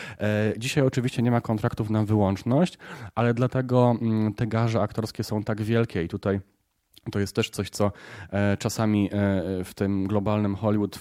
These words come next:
w dalekich prowincjach globalnego Hollywood, jak kraj tutaj, e, nad Wisłą, Polska, e, gdzieś tam było niezrozumiałe, bo takie były czasami opinie, dlaczego Nicolas Cage dostaje piętnaście milionów dolarów za rolę,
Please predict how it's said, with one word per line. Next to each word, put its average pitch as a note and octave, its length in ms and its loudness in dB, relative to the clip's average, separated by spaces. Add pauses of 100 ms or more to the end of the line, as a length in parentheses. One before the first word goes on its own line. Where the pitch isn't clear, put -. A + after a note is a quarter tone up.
(100)
w F#2 480 -2
dalekich G2+ 440 -4
prowincjach G#2+ 500 -2
globalnego G2 560 -2
Hollywood, G#2+ 340 -4
jak - 180 -8
kraj F#2 280 -6
tutaj, E2+ 340 -10
e, F2 240 -6
nad F#2+ 180 -4
Wisłą, G2 380 -4
Polska, G#2+ 420 0 (400)
e, G2 260 0
gdzieś G2 240 -6
tam G2+ 380 -2
było G#2 220 0
niezrozumiałe, G2+ 640 -2
bo F#2 180 -4 (300)
takie G2+ 240 -8
były G2 180 0
czasami G#2 340 -2
opinie, A#2 320 0
dlaczego G2+ 360 -4
Nicolas F#2+ 420 -2
Cage G2+ 280 -6
dostaje F#2 380 -6
piętnaście G2+ 460 -8
milionów F#2+ 180 -4
dolarów F#2 360 -4
za F2+ 100 -8
rolę, G#2 260 0